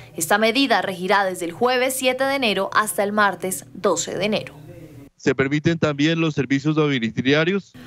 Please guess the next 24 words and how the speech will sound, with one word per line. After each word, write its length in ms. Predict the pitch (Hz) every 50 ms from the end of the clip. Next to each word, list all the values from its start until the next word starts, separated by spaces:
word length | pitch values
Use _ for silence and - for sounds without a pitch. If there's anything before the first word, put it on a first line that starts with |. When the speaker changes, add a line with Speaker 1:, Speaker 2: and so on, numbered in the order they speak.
| - - - -
Speaker 1:
Para 240 | - 240 262 277 277
territorios 520 | 285 294 294 302 277 - 320 339 370 359 -
con 120 | 339 285
una 140 | 254 247 262
ocupación 500 | 262 302 311 - 220 208 - 233 220 220
mayor 320 | 233 247 240 269 262 262 262
al 180 | 262 294 294 285
setenta 540 | - 269 247 254 285 277 285 277 285 285 285
por 120 | 247 220
ciento, 480 | - - 254 262 254 233 - 175 156 156 - - - - - -
como 280 | - 233 226 233 240 240
Bucaramanga, 960 | 226 233 233 - 233 226 226 220 233 240 247 247 233 208 190 175 175 175 -
Pasto, 500 | 226 226 233 233 220 - - - 170 170
Tunja 560 | - - - 277 269 262 233 - - - - -
y 140 | - 180 165
Pereira, 540 | 151 226 240 254 254 226 208 190 196 185 185 - - - -
se 140 | - - 196
estableció 560 | 190 - 202 190 196 185 185 - 254 247 202
restricción 680 | 240 269 285 294 285 - 262 - - - 277 277 285 294
de 80 | 302
las 160 | 294 294 285
cirugías 480 | 285 233 202 190 190 208 214 220 214 - - - -
no 540 | 240 254 262 277 294 302 311 311 311 - -
prioritarias, 840 | - - 247 226 226 214 - 240 226 220 196 170 151 139 - - -